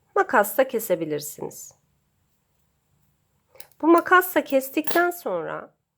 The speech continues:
bu kısmında düğüm atmamız lazım. Bakın gayet kolay. Hatta ilmekler sökülebiliyor buradan isterseniz.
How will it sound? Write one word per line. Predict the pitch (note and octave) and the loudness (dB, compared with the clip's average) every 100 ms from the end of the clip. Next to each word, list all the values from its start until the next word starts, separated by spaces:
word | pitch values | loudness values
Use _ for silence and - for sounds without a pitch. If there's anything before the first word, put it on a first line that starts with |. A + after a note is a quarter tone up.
| _ _ _ _ _ _ _ _ _ _ _ _ _ _ _ E4 | _ _ _ _ _ _ _ _ _ _ _ _ _ _ _ -8
bu | E4+ | -2
kısmında | D#4+ - B3+ C4+ D#4 | -2 0 0 0 0
düğüm | A#3+ A#3 F#3+ | 4 6 6
atmamız | E3+ - D#3 D3+ D3 D3+ | 2 -2 -2 -2 -4 -4
lazım. | D3 C#3+ C#3+ G3+ F4+ - _ _ _ _ _ _ _ _ _ _ _ | -4 -6 -6 -6 -6 -10 _ _ _ _ _ _ _ _ _ _ _
Bakın | D#4 - A3 D4 - | -6 -4 -8 -8 0
gayet | D#4 G3+ F#3 - | 4 4 2 -6
kolay. | - C#4+ F#3+ F3 - _ _ _ _ _ _ _ - | 0 2 4 0 -4 _ _ _ _ _ _ _ -2
Hatta | C4+ - G#3 G3 | -2 2 2 2
ilmekler | C4 C4 B3+ B3+ A#3+ A#3 | 0 2 2 2 -2 -2
sökülebiliyor | - A3+ A3+ G#3+ G#3 G3+ G3 D#3+ | -4 -6 -2 -2 -2 -2 -2 -2
buradan | D#3 D#3 D#3+ | -6 -6 -4
isterseniz. | D#3+ - - D3+ D3+ - C#3+ F3+ G#3+ - | -6 -10 -8 -8 -10 -12 -8 -8 -10 -20